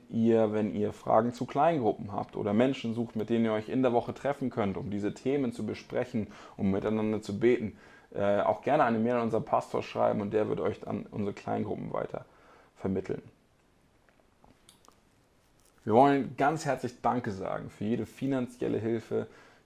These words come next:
die uns in den letzten Wochen, äh, zugekommen ist. Ähm, es ermöglicht uns, diese Arbeit zu machen und diese gute Nachricht, von der ich gerade geredet habe, den Menschen,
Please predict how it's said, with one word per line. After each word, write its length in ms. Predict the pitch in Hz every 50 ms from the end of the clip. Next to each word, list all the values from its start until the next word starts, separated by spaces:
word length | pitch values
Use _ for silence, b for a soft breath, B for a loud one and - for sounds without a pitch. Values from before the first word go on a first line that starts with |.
| _ -
die 220 | 107 110 104 -
uns 260 | - 104 101 - -
in 80 | 92 101
den 140 | 104 104 107
letzten 420 | 110 110 - - - 113 110 101
Wochen, 400 | 107 107 101 107 101 98 98 b b b b b b -
äh, 40 | - 92 95 107 113 104 98 - -
zugekommen 600 | - - - 113 - 98 90 - - - - - -
ist. 260 | - - - - - _ _ _ _ _ _ _ _ _ b b b b b b b b b b _ _ -
Ähm, 340 | - 92 92 95 95 98 -
es 120 | 104 -
ermöglicht 440 | - 104 117 143 165 156 160 139 -
uns, 380 | - - 123 123 123 123 - -
diese 260 | - 113 107 117 -
Arbeit 320 | - 120 120 120 113 110
zu 140 | - - 107
machen 400 | 104 113 120 120 - 139 131 131
und 360 | 117 104 104 95 - - -
diese 300 | 113 110 104 110 107 104
gute 360 | 101 - - 139 139 139 - 117
Nachricht, 460 | 113 120 123 135 135 - 113 - -
von 160 | - 104 104
der 120 | 104 107
ich 120 | 104 - -
gerade 260 | - 104 104 107 101
geredet 460 | 95 101 98 110 120 123 110 104 87
habe, 160 | 107 98 - - B B B B B B B _ -
den 160 | - 101 104
Menschen, 500 | 104 110 113 113 - - - 101 95 95